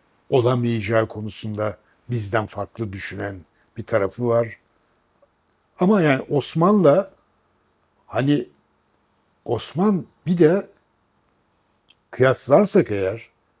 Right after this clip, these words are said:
aramızdaki yaş farkına rağmen benden daha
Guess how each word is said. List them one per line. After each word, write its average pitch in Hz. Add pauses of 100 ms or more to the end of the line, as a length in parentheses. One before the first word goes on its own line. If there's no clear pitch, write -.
(120)
aramızdaki 131
yaş 127
farkına 117
rağmen 87 (720)
benden 143
daha 135